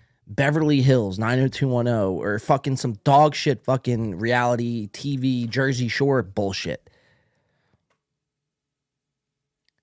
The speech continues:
So if you're gonna use the argument, "Oh, well, everything you watch on, on screen, everyone's lying, everyone's not telling you the truth." It's like, I get that, but then, uh, this isn't,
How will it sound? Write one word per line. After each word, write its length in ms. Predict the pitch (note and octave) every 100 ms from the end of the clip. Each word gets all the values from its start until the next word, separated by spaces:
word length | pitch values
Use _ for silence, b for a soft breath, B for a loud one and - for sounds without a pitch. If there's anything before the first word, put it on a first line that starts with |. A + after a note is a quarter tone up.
| _ _ _ _
So 180 | - G#3
if 140 | F#3+ E3
you're 100 | A3
gonna 140 | A#3
use 180 | G#3+ F3+
the 120 | F3+
argument, 360 | E3+ E3+ C#3+ -
"Oh, 160 | F#3+
well, 280 | E3+ E3+ E3
everything 420 | D3 G3+ G3+ F#3 D#3+
you 100 | D3
watch 280 | D#3+ D#3
on, 160 | D3 D3 -
on 180 | D3+
screen, 380 | C#3 - F#3+ F#3
everyone's 360 | F3 G3 F#3+ B2
lying, 460 | B2 F3 G3 F#3+
everyone's 380 | F3+ F3+ F#3+ D#3+
not 180 | F#3+ -
telling 360 | - F#3 G3 F#3
you 80 |
the 80 | E3
truth." 580 | C#3+ - G3+ G3 F#3 _ _ _ _ _ _ _ _ _ _ _ _ _ _ _ _ _ _ _ _ _
It's 80 | -
like, 80 | A3
I 60 |
get 180 | G#3 G3+
that, 120 | D#3+
but 100 | D3+
then, 160 | F3 D#3+
uh, 220 | F2+ E2+ -
this 200 | C#3+ G#3
isn't, 300 | G#3+ F#3+ E3